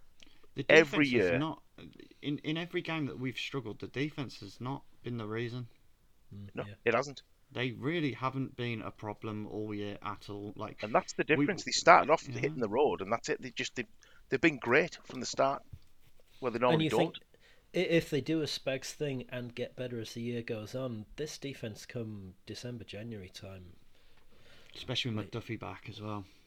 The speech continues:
Speaker 2: He
Speaker 3: Yeah,
Speaker 2: was
Speaker 3: yeah.
Speaker 2: class on Sunday.
Speaker 1: Yeah, really excited to see him continue to play.
Speaker 3: But
Speaker 2: I mean,
Speaker 3: even
Speaker 2: he's
Speaker 3: Watson, Watson's playing
Speaker 1: Mm-hmm.
Speaker 3: well. Snead's a different level. Like, Snead's gonna get a
Speaker 2: Snead's
Speaker 3: lot of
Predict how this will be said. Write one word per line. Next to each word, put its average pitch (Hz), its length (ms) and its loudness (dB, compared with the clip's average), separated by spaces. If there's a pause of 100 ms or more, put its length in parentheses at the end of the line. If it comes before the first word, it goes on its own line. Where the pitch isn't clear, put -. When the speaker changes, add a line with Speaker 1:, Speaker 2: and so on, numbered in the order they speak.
(560)
Speaker 2:
He 113 100 -2
Speaker 3:
Yeah, 113 100 0
Speaker 2:
was 87 120 -6 (200)
Speaker 3:
yeah. 104 80 -10
Speaker 2:
class 98 360 -4 (300)
on 95 160 -12
Sunday. 87 540 -6
Speaker 1:
Yeah, 95 320 -10
really 101 160 -4
excited - 320 -12
to - 60 -14
see 101 160 -12
him 95 160 -10
continue 98 380 -12
to - 100 -20
play. 95 300 -10 (1300)
Speaker 3:
But 135 120 -6
Speaker 2:
I - 20 -4
mean, 151 100 0
Speaker 3:
even 156 160 2
Speaker 2:
he's 120 120 0
Speaker 3:
Watson, 131 720 -4
Watson's 135 460 -4
playing 135 320 -4
Speaker 1:
Mm-hmm. 131 80 -6
Speaker 3:
well. 127 420 -2
Snead's 127 800 -6 (480)
a 123 60 -8
different 117 420 -8
level. 117 480 -6 (880)
Like, 107 300 -6
Snead's - 460 -4
gonna 120 180 2
get 113 140 0
a - 20 -6
Speaker 2:
Snead's 104 220 -4
Speaker 3:
lot - 0 -
of - 100 -2